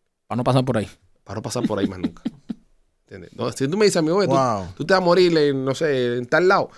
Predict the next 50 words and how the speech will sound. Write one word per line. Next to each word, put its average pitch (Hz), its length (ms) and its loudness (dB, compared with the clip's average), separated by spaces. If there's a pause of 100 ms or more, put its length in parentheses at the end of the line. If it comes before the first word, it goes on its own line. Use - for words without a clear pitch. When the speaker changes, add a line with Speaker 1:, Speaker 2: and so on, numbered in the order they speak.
(160)
Speaker 2:
para 117 160 0
yo 139 40 2
no 143 80 2
pasar 120 280 -6
por 110 120 -8
ahí. 87 140 -12 (340)
Pero 135 180 -2
el 131 60 -2
día 175 160 4
no 226 80 2
me 226 80 4
importa, 147 320 -4
¿entiendes? 113 280 -12
Pero 110 180 -8
no, 156 240 4
no 185 80 2
pasar 156 260 0
por 131 140 -4
ahí. 92 140 -8 (1080)
¿Tú 143 100 0
te 156 60 -4
imaginas? 151 380 -2 (680)
Speaker 1:
No, 123 120 -2
eso 117 140 -6
está 107 120 -2
jodido. 107 400 -2 (540)
Está 92 180 -10
jodido. 104 400 -8
Speaker 2:
Pero 123 140 0
que 127 100 -2
la, 120 160 2 (220)
que - 100 -6
la 117 140 0
vida 135 280 2
te 120 100 -8
empieza 127 260 -10
a - 20 -6
generar 120 240 -2
una 127 140 -2
cantidad 113 300 -6
de 127 40 -10
situaciones 127 540 -6
y - 20 -18
circunstancias 127 500 -6
que 113 80 -8
te 113 100 -10
obliguen 120 480 0 (360)
a 120 160 -4
llegar 110 300 -2
ahí. 104 180 -8